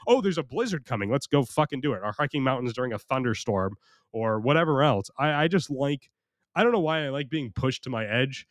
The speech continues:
Like, I'm a big, big guy, okay? And, like, burning fifteen, twelve, well, twelve hundred calories in a day in, like, an hour and a half is, like, excruciating to somebody my size, right? Uh, I do it for funsies, <laughs> just because I'm still here and I'm alive, and it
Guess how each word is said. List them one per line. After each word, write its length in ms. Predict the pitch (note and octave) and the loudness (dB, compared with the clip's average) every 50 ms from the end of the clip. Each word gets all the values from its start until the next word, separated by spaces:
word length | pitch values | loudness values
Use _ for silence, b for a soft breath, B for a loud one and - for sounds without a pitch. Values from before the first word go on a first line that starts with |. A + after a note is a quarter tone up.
| _ _ _ _ _ - | _ _ _ _ _ 2
Like, 140 | B2 D3 F3+ | 4 4 4
I'm 160 | G#3+ A#3+ A#3 | 4 4 4
a 160 | E3+ C3+ A#2 | 2 0 0
big, 320 | G#2 F#2+ - C3+ C#3 C#3+ A#2+ G2 F#2+ - | -2 -2 -2 -2 -2 -2 -8 -12 -8 -6
big 240 | B2 A#2+ A2+ G#2+ | -6 -6 -6 -6
guy, 320 | A2 G#2 F#2+ F2 D#2+ E2 E2 E2+ | -6 -6 -6 -6 -8 -10 -10 -10
okay? 320 | F2+ - A#2 A#2 A2+ A2+ | -6 -2 0 0 2 2
And, 120 | G#2+ A2 A2 | 0 0 0
like, 240 | G#2+ G#2+ G2+ G2 - | 0 0 0 0 2
burning 300 | C3 D3+ E3 F3 E3 C3+ | 2 4 4 2 0 0
fifteen, 560 | A2+ D3+ C#3+ - - D3 C#3 C3 A#2+ A2+ - _ _ _ _ _ _ _ _ _ _ _ _ _ _ _ _ _ _ _ _ _ _ _ - | 0 0 0 0 -2 -4 -2 -2 -4 -6 -8 _ _ _ _ _ _ _ _ _ _ _ _ _ _ _ _ _ _ _ _ _ _ _ 2
twelve, 280 | - - D#3+ D3 B2+ B2 | 2 2 2 2 -4 -8
well, 140 | C3+ B2+ A#2 | -12 -12 -10
twelve 260 | - C#3+ D#3 D3 B2 | -8 -6 -6 -6 -6
hundred 280 | C#3 C3+ B2 A#2 G#2+ | -6 -6 -6 -8 -6
calories 500 | - A#2 A2 G#2+ A2 A2+ A#2 A#2+ A#2+ G#2+ | -2 -2 0 2 2 2 4 4 2 2
in 100 | A#2 A2 | 0 -2
a 40 | G#2 F#2+ | -4 -2
day 340 | G2 G2 G2+ G#2+ A#2 B2+ A#2 b b b b b | 0 2 2 4 4 2 2 b b b b b
in, 120 | A2 A2+ | -2 0
like, 140 | A#2 A2 G#2+ | 0 2 0
an 100 | G2+ G2 - | -2 -4 0
hour 260 | A2+ A#2 B2 C3 B2+ | 2 2 4 4 2
and 100 | B2 A2+ | 2 0
a 40 | G2 | -2
half 300 | A2 A2 A#2 B2+ - - | -2 -4 -4 -6 -6 -4
is, 220 | A#2+ B2 A2 G#2+ | -6 -4 -4 -4
like, 260 | A2+ A2+ A2 A2 _ _ _ _ _ _ _ _ - | -4 -4 -4 -4 _ _ _ _ _ _ _ _ -4
excruciating 960 | B2 B2 - - - - C#3 C#3+ D3 - - D3 C3+ B2 A#2+ A#2 A2 G#2+ G#2 G2 | -4 -4 -2 -2 0 4 4 4 4 4 4 4 4 6 6 4 4 2 0 0
to 100 | G#2+ G#2 | -2 -2
somebody 340 | - B2 A2 G#2 G#2+ G2+ G2 | 0 0 0 0 0 0 0
my 180 | G2 F#2 F#2 | 0 0 0
size, 460 | F2+ - - F#2+ F2+ G2+ A2 A#2 G2 | 0 2 2 4 6 6 6 6 6
right? 260 | G2 F#2 G#2+ B2+ - _ _ b b b b b b b b | 4 2 2 0 -2 _ _ b b b b b b b b
Uh, 220 | A#2 A#2 A2+ A2+ A2 | 0 2 2 2 2
I 120 | A#2 C3+ | 0 0
do 140 | D3 F#3+ A3 | 0 0 -2
it 100 | F3+ B2 | -2 -2
for 100 | - B2+ | -4 -8
funsies, 720 | G#2 - - G#2 G#2 A#2+ A#2+ B2+ D3 E3 F3 - - - - _ _ _ _ _ - | -8 -6 -6 -6 -6 -4 0 4 4 6 4 4 0 -8 -10 _ _ _ _ _ 2
<laughs> 240 | - - A2 - F3+ | 4 4 4 2 -6
just 380 | C#3 - C#3+ C3 - - - B2+ | -6 -6 -8 -8 -10 -12 -14 -14
because 240 | C#3+ C3 C#3+ C3+ B2+ | -12 -10 -8 -8 -8
I'm 100 | A#2+ G#2 | -8 -8
still 240 | - - B2+ A2+ | -4 -2 0 0
here 360 | G2+ F2 G2 F#2+ G#2 C3 D3 C#3+ | 0 0 0 2 2 2 2 2
and 120 | G#2 G2 | 0 -2
I'm 100 | G2 F#2+ | -2 -2
alive, 460 | F2 E2+ E2 D#2+ D#2+ E2+ F#2+ A#2 C3 | -2 -4 -4 -4 -2 -2 0 0 0
and 100 | A#2+ G#2 | -2 -2
it 80 | F#2+ | -4